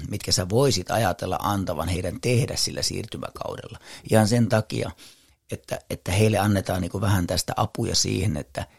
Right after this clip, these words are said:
hei, että mä saan tehdä jotakin, mut Lasse on sitä mieltä, että nää olisi just niitä asioita, että mitä kannattaisi tehdä, jotta se ei sitten ole pois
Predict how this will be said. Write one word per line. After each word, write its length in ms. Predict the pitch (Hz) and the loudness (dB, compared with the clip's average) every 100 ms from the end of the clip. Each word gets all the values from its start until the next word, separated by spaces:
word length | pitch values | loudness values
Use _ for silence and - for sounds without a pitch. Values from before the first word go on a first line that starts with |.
| _ - | _ 2
hei, 260 | 117 104 85 | 4 4 0
että 180 | - | -2
mä 40 | 95 | 2
saan 320 | - 123 107 | 4 6 4
tehdä 240 | 104 92 | 2 0
jotakin, 540 | 90 92 90 87 - - | 0 -2 -2 -4 -4 -6
mut 140 | 76 _ - | -6 _ -2
Lasse 360 | 110 - - | 0 0 -2
on 100 | - | -4
sitä 260 | 82 - 90 | -6 -4 -2
mieltä, 260 | 85 82 - | -2 -4 -6
että 120 | 98 | -4
nää 140 | 104 | -2
olisi 220 | 95 90 | -2 -4
just 180 | 104 - | -4 -6
niitä 260 | 98 92 85 | -6 -4 -2
asioita, 540 | 101 - 90 87 - | -2 -2 -2 -4 -4
että 160 | - - | -4 -6
mitä 200 | 82 82 | -8 -6
kannattaisi 540 | - 98 92 - 92 | -4 -4 -6 -6 -8
tehdä, 300 | - 107 92 | -2 -2 -2
jotta 300 | 92 95 - | -2 -4 -4
se 120 | - 95 | -2 -2
ei 260 | 98 107 | 0 0
sitten 400 | - 107 - 95 | 0 -2 -4 -2
ole 120 | 101 - - | -2 -4 4
pois 480 | 117 113 95 - | 6 6 4 0